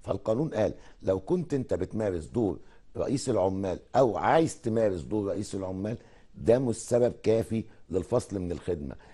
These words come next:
يعني لو صاحب ال-، يعني لو جالك سؤال كده وقال لك قام صاحب عمل بفصل عامل من الخدمه بسبب تمثيله للعمال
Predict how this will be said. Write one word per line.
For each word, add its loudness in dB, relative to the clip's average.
يعني -2
لو 0
صاحب -2
ال-، -4
يعني 0
لو 2
جالك 0
سؤال -2
كده -2
وقال 0
لك -6
قام 6
صاحب 2
عمل 0
بفصل -2
عامل -2
من 0
الخدمه -2
بسبب 2
تمثيله 0
للعمال 0